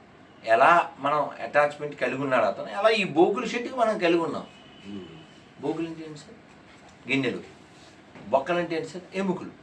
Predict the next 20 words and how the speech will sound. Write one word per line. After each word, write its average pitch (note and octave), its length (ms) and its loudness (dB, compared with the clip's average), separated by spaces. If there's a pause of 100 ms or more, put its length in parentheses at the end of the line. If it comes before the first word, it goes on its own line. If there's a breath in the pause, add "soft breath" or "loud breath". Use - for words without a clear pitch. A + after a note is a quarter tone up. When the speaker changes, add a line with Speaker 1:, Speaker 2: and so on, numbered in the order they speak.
(420)
Speaker 1:
తెలంగాణ D3 260 2
భాషలో. G2+ 320 -4 (2250)
ఇందులో G3 180 -2
బొక్కలు G#3 360 0
ఉన్నాయి D3+ 220 -2
సార్. - 200 -14 (1400)
ఈ A3 100 -10
బొక్కలతో A3+ 920 2 (100)
కూడిన A3+ 320 -8
ఈ A3 240 -4
శరీరం G#3 600 0
మీద A3 240 0 (400)
మాంసం, F#3 600 0 (640)
దాని F#3+ 180 -2
మీద A#3+ 160 -4
ఒక C4 180 -8
తోలు, D#3 300 2 (2500)
దానికి G3+ 540 0
నువ్వు B3+ 200 -4
ఫీలు. B2+ 580 -2